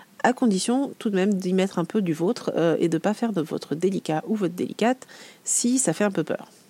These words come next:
Pour vous, je recommande, euh, Stardust, la belle romance, la quête chevaleresque. Forcément, c'est fait pour vous. On s'accroche quand même un tout petit peu parce que tout ne sera pas tout rose. Dans les comics du Sandman,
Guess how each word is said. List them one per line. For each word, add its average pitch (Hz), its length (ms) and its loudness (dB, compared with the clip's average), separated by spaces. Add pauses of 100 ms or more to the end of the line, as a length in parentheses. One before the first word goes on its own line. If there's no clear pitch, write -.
(1400)
Pour 277 160 4
vous, 240 400 4
je 185 220 2
recommande, 214 880 2
euh, 156 240 0
Stardust, 175 760 0 (160)
la 151 180 2
belle 170 180 2
romance, 151 640 -2
la 156 140 -2
quête 170 200 -4
chevaleresque. 143 680 -2 (400)
Forcément, 180 580 0
c'est - 220 -2
fait 180 120 -2
pour 147 180 -2
vous. 147 100 -14 (960)
On 262 80 4
s'accroche 269 400 0
quand - 120 0
même 202 200 4
un 196 80 2
tout - 180 -12
petit - 160 -4
peu 254 280 2 (100)
parce 190 280 0
que 208 120 -2
tout - 200 -6
ne 226 100 2
sera 160 260 0
pas 151 120 -2
tout - 140 -10
rose. - 240 -8 (1120)
Dans 240 160 4
les 311 100 6
comics 262 380 2
du 190 100 -2
Sandman, 196 560 2